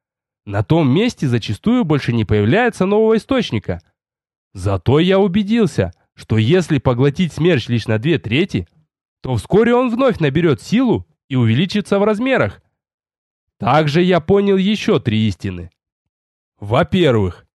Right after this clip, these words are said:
если долго смотреть на мир при помощи магического взора, помимо источников силы в виде смерчей можно увидеть,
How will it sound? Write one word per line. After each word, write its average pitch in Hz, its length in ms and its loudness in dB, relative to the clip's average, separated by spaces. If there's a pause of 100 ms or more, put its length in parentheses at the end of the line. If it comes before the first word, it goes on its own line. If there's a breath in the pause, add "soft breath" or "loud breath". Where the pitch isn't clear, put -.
(120)
если 180 420 0
долго 190 340 2
смотреть 180 480 -2
на 185 100 2
мир 185 200 2
при 110 160 -4
помощи 147 420 0
магического 113 640 -2
взора, 127 460 0 (500)
помимо 160 600 2
источников 165 680 0
силы 254 340 0
в 190 40 2
виде 147 260 0
смерчей 127 480 -2
можно 117 400 2
увидеть, 165 460 0